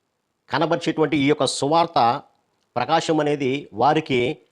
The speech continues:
ప్రకాశింపకుండానట్లుగా ఈ యుగ సంబంధమైనటువంటి సాతానుడు వారి యొక్క మనోనేత్రాలకు గుడ్డితనాన్ని కలుగచేస్తున్నారు. అనగా దేవుని యొక్క వాక్యానికి లోబడకుండా సాతానుడు చేస్తూ ఉంటాడు. ఇహలోక సంబంధమైనటువంటి ఆకర్షణలు వాడికి చూపిస్తూ,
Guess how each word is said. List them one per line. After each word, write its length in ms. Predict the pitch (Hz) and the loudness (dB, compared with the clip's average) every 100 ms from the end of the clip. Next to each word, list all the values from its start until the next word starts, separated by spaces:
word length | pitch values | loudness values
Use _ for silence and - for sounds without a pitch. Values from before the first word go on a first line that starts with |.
| _ _ | _ _
ప్రకాశింపకుండానట్లుగా 1160 | 110 107 170 170 160 156 151 147 147 147 139 131 131 | -6 0 0 0 -4 -2 0 0 -2 -2 -2 -2 -2
ఈ 120 | 131 | 0
యుగ 160 | 143 | 0
సంబంధమైనటువంటి 1040 | 160 147 156 147 143 139 127 135 127 117 - _ - | 0 0 -2 0 0 -2 -2 -2 -2 -4 -6 _ -18
సాతానుడు 580 | - 135 156 160 151 160 | -4 -2 0 0 2 2
వారి 240 | 143 135 | 2 0
యొక్క 140 | 135 | -2
మనోనేత్రాలకు 720 | 120 110 147 151 143 139 135 160 | -2 -2 -2 -2 -2 -2 -4 -4
గుడ్డితనాన్ని 560 | 120 117 131 127 123 | -4 -6 -4 -4 -4
కలుగచేస్తున్నారు. 600 | 117 113 113 107 104 87 - _ _ _ _ _ _ _ _ _ _ - | -4 -4 -6 -10 -10 -12 -14 _ _ _ _ _ _ _ _ _ _ -8
అనగా 520 | - 165 185 139 151 170 _ _ _ _ _ | -2 2 4 2 2 -4 _ _ _ _ _
దేవుని 320 | 92 156 185 180 | -2 0 2 0
యొక్క 140 | 175 | 2
వాక్యానికి 640 | 160 120 151 165 160 160 | 2 2 0 0 0 -2
లోబడకుండా 920 | 143 110 147 160 170 170 165 151 127 143 _ _ _ | -2 0 0 2 0 0 0 2 0 -2 _ _ _
సాతానుడు 520 | - 123 131 135 131 123 | -6 -4 -2 -2 -2 -2
చేస్తూ 200 | 120 - | -4 -4
ఉంటాడు. 300 | 107 107 110 - _ _ _ - | -4 -4 -6 -8 _ _ _ -4
ఇహలోక 320 | 151 180 180 | -2 -2 -2
సంబంధమైనటువంటి 960 | - 160 160 160 156 151 147 143 143 - | -4 -4 -2 -2 -2 -2 -4 -4 -4 -4
ఆకర్షణలు 500 | 143 165 - 160 156 | -4 -4 -4 -2 0
వాడికి 220 | 151 135 | 0 -2
చూపిస్తూ, 500 | 120 131 147 - 196 | -6 -6 -6 -4 -6